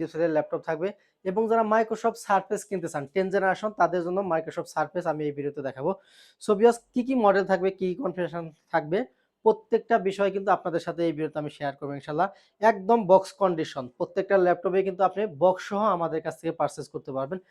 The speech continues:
যে সমস্ত ভাইরা ফিজিক্যালি শোরুমে এসে দেখে শুনে ল্যাপটপ কিনতে চান, তাদের সুবিধার্থে প্রথমে আমি লোকেশনটা বলে দেবো। আমাদের শোরুম ঢাকা মিরপুর দশ নম্বর, গোলচক্করের সাথে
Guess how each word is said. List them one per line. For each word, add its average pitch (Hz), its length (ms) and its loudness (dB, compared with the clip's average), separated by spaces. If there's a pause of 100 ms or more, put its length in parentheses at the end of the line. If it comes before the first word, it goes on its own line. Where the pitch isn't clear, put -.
(300)
যে 185 220 4
সমস্ত 226 260 2 (100)
ভাইরা 233 200 4 (100)
ফিজিক্যালি 214 540 0 (120)
শোরুমে 214 500 0 (200)
এসে 180 200 -4
দেখে 175 280 -4
শুনে 190 280 -4
ল্যাপটপ 156 340 0
কিনতে 180 300 -2
চান, 180 120 2 (120)
তাদের 165 220 2 (100)
সুবিধার্থে 190 500 0
প্রথমে 185 300 0
আমি 175 160 -4
লোকেশনটা 175 380 -4
বলে 160 260 0
দেবো। 147 140 -2 (560)
আমাদের 175 340 2
শোরুম 202 340 0 (100)
ঢাকা 180 260 2
মিরপুর 233 280 -2 (100)
দশ 180 120 4 (100)
নম্বর, 113 240 -10 (380)
গোলচক্করের 180 580 0
সাথে 175 160 -2